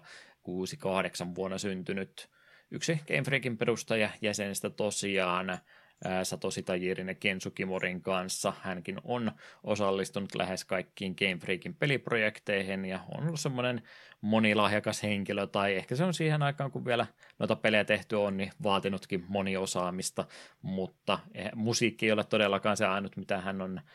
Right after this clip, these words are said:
tähän ja Pokemoneihin ja tämmöisiin tehnyt, vaan hän on sitten ihan ohjaajan roolissakin toiminut ja pelisuunnittelua harrastanut, että moneen on hänkin taipunut. Mitä Eetu tykkäsi Pulsemanin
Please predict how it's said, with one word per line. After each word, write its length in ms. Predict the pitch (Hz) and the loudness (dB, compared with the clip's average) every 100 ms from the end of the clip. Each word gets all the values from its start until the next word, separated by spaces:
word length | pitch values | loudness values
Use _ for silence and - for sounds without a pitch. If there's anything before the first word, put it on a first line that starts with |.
| _ | _
tähän 300 | - 92 95 | -2 2 2
ja 60 | 92 | 0
Pokemoneihin 720 | 78 - 92 90 90 90 87 | -6 -4 -4 -2 -6 -6 -6
ja 60 | 92 | -4
tämmöisiin 460 | 90 87 87 95 | -4 -4 -8 -4
tehnyt, 420 | 135 147 127 107 | 2 2 2 0
vaan 220 | 107 104 101 | 0 0 0
hän 200 | 95 92 | -4 -6
on 120 | 107 | -10
sitten 220 | - 156 | -2 0
ihan 220 | 143 139 | 2 2
ohjaajan 520 | 113 104 110 104 101 | 0 2 2 4 4
roolissakin 600 | 104 98 98 - 95 104 | 4 2 0 -4 -4 -4
toiminut 500 | 90 95 87 87 92 | 0 2 2 -2 -4
ja 120 | 92 90 | -4 -6
pelisuunnittelua 920 | 90 90 87 95 92 - - 95 92 | -6 -6 -6 -6 -6 -8 -6 -2 0
harrastanut, 600 | 90 - - 104 101 - | -2 -4 -8 -8 -8 -10
että 240 | - - - - - - - - | -10 -12 -14 -16 -18 -18 -14 -2
moneen 420 | 101 113 120 - | 2 4 4 2
on 160 | 120 | 0
hänkin 520 | 110 101 98 85 87 85 | 0 0 0 -2 -4 2
taipunut. 600 | 95 90 82 98 98 85 - - _ - - | 4 4 2 -4 -6 -6 -12 -18 _ -16 -8
Mitä 380 | 110 107 104 98 | -4 -2 -2 -2
Eetu 260 | 120 101 92 | -4 -4 -4
tykkäsi 460 | 92 - 98 95 78 _ | -8 -8 -6 -6 -8 _
Pulsemanin 680 | - 98 - 92 92 95 98 | -2 -2 -2 -4 -2 -2 -4